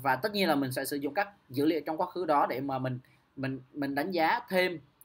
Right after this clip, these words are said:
à, và đưa ra được một cái mức giá hấp dẫn chưa đối với doanh nghiệp, chứ mình không quá phụ thuộc vào vấn đề là định giá của doanh nghiệp trong quá khứ. À, tất cả những thứ mà anh chị cần về, về đầu tư chứng khoán, à, về mở tài khoản tại chứng khoán F P T, hay là, là anh chị muốn nhận được một cái danh mục tư vấn đầu tư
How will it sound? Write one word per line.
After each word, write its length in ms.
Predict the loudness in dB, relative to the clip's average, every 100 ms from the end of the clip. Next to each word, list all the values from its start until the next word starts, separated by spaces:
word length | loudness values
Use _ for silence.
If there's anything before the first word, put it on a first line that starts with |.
| _ _
à, 180 | -4 -2
và 120 | 2
đưa 140 | 2
ra 140 | 6 6
được 140 | 4
một 180 | -2 -4
cái 100 | -4
mức 120 | -6 -2
giá 160 | -2
hấp 160 | -2 -2
dẫn 200 | -6 -4
chưa 280 | 2 2 4
đối 140 | 0
với 100 | -2
doanh 140 | -2 0
nghiệp, 200 | 0 -2
chứ 100 | -4
mình 140 | -2 -2
không 160 | -2 2
quá 160 | 2 2
phụ 80 | -2
thuộc 240 | -4 -6
vào 100 | -4
vấn 160 | -6 -2
đề 160 | -2
là 120 | -2 -4
định 180 | -6
giá 160 | -4 -2
của 80 | -2
doanh 120 | -4
nghiệp 120 | -8 -8
trong 120 | -4
quá 120 | -4
khứ. 180 | -4 -10 _ _ _ _ _ _ _
À, 180 | 0 2
tất 160 | 2 4
cả 120 | 4
những 220 | 4 -2
thứ 200 | 0 2
mà 100 | 4
anh 120 | 2 2
chị 100 | -2
cần 340 | 2 2 0 -4
về, 360 | 0 2 0 -2 _ _ _ _ _ _ _
về 180 | -4 2
đầu 120 | 2 2
tư 60 |
chứng 160 | 0 0
khoán, 340 | 2 4 2 -6
à, 340 | -10 -6 -4 -4 -2
về 280 | 0 0
mở 220 | 0 -4 -4
tài 80 | -4
khoản 200 | -4 -4
tại 100 | -8
chứng 140 | -8
khoán 140 | -6
F 160 | -6 -4
P 40 |
T, 240 | 0 0 0 _ _ _ -6
hay 240 | -2 2
là, 220 | 4 4
là 80 | 4
anh 100 | 0 0
chị 100 | -4
muốn 300 | -4 -6 -10 _
nhận 220 | -6 -4
được 80 | -4
một 100 | -4
cái 100 | -2
danh 120 | -2
mục 140 | -2 -2
tư 100 | -2
vấn 160 | -2 -2
đầu 160 | -4 0
tư 260 | 2 2